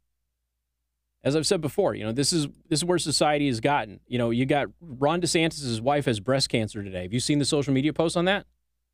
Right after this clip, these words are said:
So Casey DeSantis comes out and announces that she's got breast cancer, and all of these posts hoping she dies. All of them. Why?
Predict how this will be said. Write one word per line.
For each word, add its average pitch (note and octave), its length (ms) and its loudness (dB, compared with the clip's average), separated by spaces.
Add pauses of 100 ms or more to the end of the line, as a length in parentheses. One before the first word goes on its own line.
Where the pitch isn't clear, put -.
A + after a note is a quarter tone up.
(1400)
So A2+ 220 0
Casey D#3+ 340 2
DeSantis C#3+ 440 -2
comes B2+ 200 0
out C3 100 2
and B2+ 100 -4
announces A#2+ 340 -2
that A#2 100 -8
she's C3 160 -6
got A#2+ 160 0
breast B2 240 -2
cancer, G2+ 380 -6 (360)
and A2+ 200 -4
all D3 400 2
of C3+ 80 0
these C3+ 160 0
posts A#2 280 0
hoping A2+ 220 0
she G#2 140 -12
dies. D2 280 -6 (920)
All B3 180 0
of G2 60 -8
them. - 120 -18 (2750)
Why? G#3+ 260 0